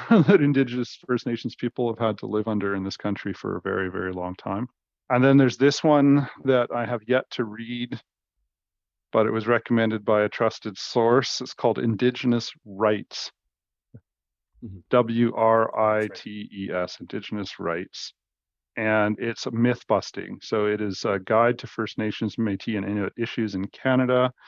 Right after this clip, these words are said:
Speaker 1: And the whole idea of it is it, is it basically takes on,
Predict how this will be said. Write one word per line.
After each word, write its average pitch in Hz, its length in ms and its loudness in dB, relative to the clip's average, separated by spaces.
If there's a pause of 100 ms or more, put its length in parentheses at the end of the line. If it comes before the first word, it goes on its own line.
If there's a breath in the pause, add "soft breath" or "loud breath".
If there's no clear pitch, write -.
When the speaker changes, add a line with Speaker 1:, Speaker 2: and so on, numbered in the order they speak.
(500 soft breath)
Speaker 1:
And 110 300 0
the 101 60 -2
whole 123 360 2
idea 117 380 0
of 110 220 -2
it 110 160 -4
is 104 160 -10
it, 101 120 0 (140)
is 110 200 -8
it 113 100 -6 (300)
basically 110 500 -2
takes - 420 -4
on, 107 440 0